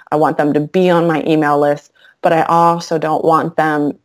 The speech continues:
to feel like they're not getting value or not getting the full value or whatever it might be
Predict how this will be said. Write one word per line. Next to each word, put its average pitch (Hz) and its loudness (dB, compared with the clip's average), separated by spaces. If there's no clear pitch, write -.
to 151 0
feel 180 2
like 156 2
they're 156 0
not 180 0
getting 160 -2
value 160 2
or - -4
not 175 -4
getting 180 -2
the 151 -4
full 170 2
value 160 0
or 147 -4
whatever 202 0
it - -2
might 151 -6
be 165 0